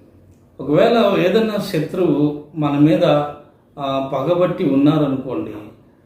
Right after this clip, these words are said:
ఆ శత్రువు నుండి తప్పించుకోవటానికి మనం ఎంతో జ్ఞానం కలిగి నడుచుకుంటాం. ఉదాహరణకి, మీ ఊర్లో ఒక సింహం వచ్చిందనుకోండి, సింహం వస్తే బయట తిరగగలమా? తిరగలేం. దాని నుంచి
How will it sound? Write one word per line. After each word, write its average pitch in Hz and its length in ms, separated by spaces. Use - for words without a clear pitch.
ఆ 156 80
శత్రువు 190 420
నుండి 202 260
తప్పించుకోవటానికి 147 960
మనం 147 260
ఎంతో 180 300
జ్ఞానం 160 520
కలిగి 151 240
నడుచుకుంటాం. 131 680
ఉదాహరణకి, 190 800
మీ 156 140
ఊర్లో 175 320
ఒక 151 120
సింహం 165 400
వచ్చిందనుకోండి, 135 960
సింహం 208 340
వస్తే 196 340
బయట 165 220
తిరగగలమా? 151 760
తిరగలేం. 151 360
దాని 180 380
నుంచి 202 560